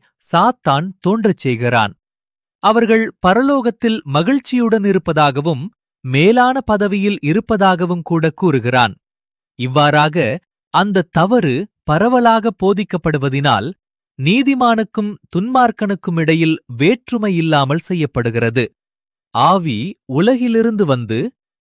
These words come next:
மரித்தவர்களைப் போன்ற உருவில் நடிக்கும் பார்வையாளர்கள் சில சமயங்களில் எச்சரிப்புகள் கொடுக்கிறார்கள்.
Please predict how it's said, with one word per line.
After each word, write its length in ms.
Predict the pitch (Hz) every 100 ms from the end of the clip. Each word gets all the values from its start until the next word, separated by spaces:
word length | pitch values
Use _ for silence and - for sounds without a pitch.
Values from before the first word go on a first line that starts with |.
| -
மரித்தவர்களைப் 800 | 131 185 262 - 247 240 226 220 -
போன்ற 300 | 208 196 190
உருவில் 440 | 170 202 196 208
நடிக்கும் 540 | 135 147 170 - 170 156
பார்வையாளர்கள் 920 | 143 170 220 220 190 170 165 156 160 -
சில 320 | - 147 131
சமயங்களில் 760 | - 131 170 151 123 135 104 160 - _ -
எச்சரிப்புகள் 760 | 165 - 294 254 202 147 123 165
கொடுக்கிறார்கள். 800 | 151 117 - 117 110 120 113